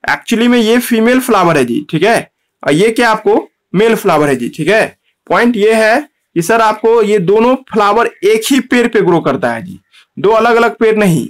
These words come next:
एक ही पेड़ पे। अगर एक और दो photo आप इसी में लिए होंगे तो आ गया हो। देखिए जैसे ये flower आप देख रहे हैं, है ना? यहाँ पे आप, अ, एक और कुछ देखते हैं इसमें है कि नहीं, One second, है ना? ये इस फोटोग्राफ में देखने की कोशिश कीजिएगा तो गौर कीजिएगा तो ये female flower आपको दिखाई दे रहा है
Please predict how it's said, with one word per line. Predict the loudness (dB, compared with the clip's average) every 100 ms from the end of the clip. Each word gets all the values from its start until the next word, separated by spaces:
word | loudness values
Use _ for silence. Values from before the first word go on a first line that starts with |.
| _
एक | -4 0
ही | -2
पेड़ | 0 -2
पे। | 0 -2
अगर | 0 0
एक | 0
और | 0 0
दो |
photo | -2 -2 -2
आप | -2 -2
इसी | -4
में | -2
लिए | 0 0
होंगे | 0 0 0
तो | 0
आ | 0
गया | 0 0
हो। | -2 -4 _ -20 -16 -4
देखिए | -2 0
जैसे | 0 2
ये | 2
flower | 2 2 2 2
आप | 0
देख | 0 -2 0
रहे | 0
हैं, | 0 -4 _ _ _ -4
है |
ना? | 0
यहाँ | 0 0 0
पे | 0 2
आप, | 2 -2 _ 0
अ, | 2 2 -2 -12 -10
एक | -8 -2
और | -2
कुछ | -2 -8 -2
देखते | -4 -2 -6
हैं | -6 -8
इसमें | -14 -10 -8
है | -8
कि | -10 -10
नहीं, | -12 _ _ -20 _ _ -8
One | -8
second, | -6 -8 -8 -8 -14 _ _ _ _ _ _ _ _ -8
है | -2
ना? | 0
ये | 0
इस | -2 -2
फोटोग्राफ | -4 0 -2
में | 0
देखने | -2 -2 -4
की |
कोशिश | -4 -6 -6
कीजिएगा | -4 -2 0
तो | 0 -2 -2
गौर | -2 -2
कीजिएगा | -2 -2 -2
तो | -2
ये | -2 -2
female | -2 -2 -2
flower | -2 0 0
आपको | -2 -4
दिखाई | -4 -2
दे | 0
रहा |
है | 0